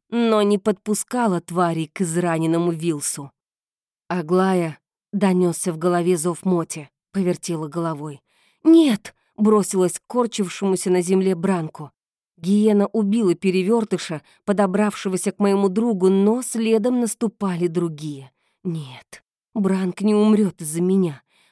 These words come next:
ухватилась за голову атаковавшего меня существа, оттолкнулась и высоко подпрыгнула. «Не подведи, драконица!» Серебряная девочка не подвела. Выпустила крылья.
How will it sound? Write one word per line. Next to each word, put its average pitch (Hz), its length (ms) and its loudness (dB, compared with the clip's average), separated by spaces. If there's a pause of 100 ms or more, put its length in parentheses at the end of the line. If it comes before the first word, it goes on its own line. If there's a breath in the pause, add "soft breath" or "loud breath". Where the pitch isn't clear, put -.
ухватилась 202 600 -4
за 190 200 -2
голову 196 500 -2
атаковавшего 202 800 -4
меня 208 320 0
существа, 208 680 -4 (280 soft breath)
оттолкнулась 226 960 0
и 277 100 0
высоко 262 560 -4
подпрыгнула. 208 920 0 (400)
«Не 226 320 2
подведи, 214 920 0
драконица!» 196 1120 0 (600)
Серебряная 190 680 2
девочка 180 640 -4 (220)
не 277 220 4
подвела. 160 560 -4 (720)
Выпустила 196 640 -2
крылья. 151 540 -8